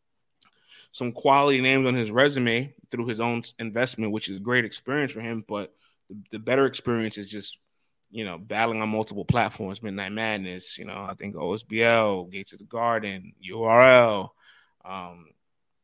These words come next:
you know, I'm glad he's moving around. So Bad News and Wise, whoever thought of that one, give them a raise. That's a good battle.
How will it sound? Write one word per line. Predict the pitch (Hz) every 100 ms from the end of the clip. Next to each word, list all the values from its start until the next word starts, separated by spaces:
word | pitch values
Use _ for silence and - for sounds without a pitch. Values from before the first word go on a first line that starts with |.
| _ _ _ _
you | 98
know, | 92
I'm | 87
glad | 101 113
he's | 117
moving | 110 107 104
around. | 101 104 95 92 101
So | - 92 85
Bad | 104 131
News | 131 123
and | 107
Wise, | 104 123 131 120
whoever | 123 135
thought | 131 127
of | 110
that | 120 123
one, | 127
give | 110 113
them | 120 98
a |
raise. | 101 104 98
That's | 104 101
a |
good | 92 95
battle. | 92 90 90